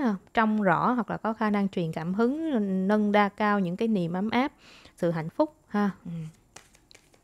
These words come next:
Người này á, thì mình thấy khuôn mặt rất là khả ái, à, và họ rất là biết cách ăn mặc, mua sắm rồi đó ha. Họ biết cách, gọi là, làm đẹp cho bản thân của mình, tôn vinh những cái, à, tôn lên những cái ưu điểm của họ.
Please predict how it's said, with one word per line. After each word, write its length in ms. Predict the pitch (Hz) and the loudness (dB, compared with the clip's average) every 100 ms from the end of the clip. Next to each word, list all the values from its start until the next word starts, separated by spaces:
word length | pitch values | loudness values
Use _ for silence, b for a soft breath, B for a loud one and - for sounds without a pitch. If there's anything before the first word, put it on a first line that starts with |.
| - B B B B B B - | -20 B B B B B B 2
Người 120 | 208 | 6
này 180 | 208 233 | 8 6
á, 60 | |
thì 160 | 240 208 | 6 6
mình 160 | 196 196 | 6 6
thấy 200 | 233 269 | 4 6
khuôn 160 | 247 | 6
mặt 140 | 196 202 | 4 6
rất 80 | |
là 80 | 269 | 6
khả 200 | - 196 | 6 2
ái, 320 | - 240 294 294 | 4 4 4 2
à, 160 | 214 190 | 2 2
và 220 | 185 175 | 2 2
họ 220 | 175 180 | 2 2
rất 80 | 226 | 4
là 80 | 226 | 4
biết 180 | 240 - | 2 0
cách 200 | 285 - | -2 0
ăn 260 | 214 202 | 0 2
mặc, 140 | 190 - | 0 0
mua 160 | 196 | -2
sắm 240 | 202 202 226 | 0 0 0
rồi 140 | 269 | 2
đó 120 | 190 | 2
ha. 340 | 196 196 202 190 | 2 2 2 2
Họ 300 | 170 160 160 | 0 -2 0
biết 240 | 202 226 | 0 0
cách, 180 | 247 - | -2 -2
gọi 180 | 175 165 | -2 0
là, 140 | 170 | 0
làm 220 | 165 160 | 0 0
đẹp 160 | 160 160 | 0 -2
cho 80 | - | -2
bản 140 | 180 196 | -2 0
thân 160 | 190 | 0
của 140 | 180 180 | 0 0
mình, 220 | 180 156 b b - | 0 0 b b 4
tôn 380 | 214 208 202 | 4 6 4
vinh 260 | 202 208 202 | 4 4 2
những 140 | 156 | 0
cái, 280 | - 208 240 | -2 0 2
à, 100 | 240 - B B B | 0 -4 B B B
tôn 240 | 226 220 | 4 6
lên 240 | 214 220 202 | 8 6 6
những 160 | 160 | 0
cái 120 | 196 - | 0 0
ưu 200 | 220 185 | 2 4
điểm 200 | 156 185 | 2 0
của 120 | 214 | -4
họ. 200 | 180 | -4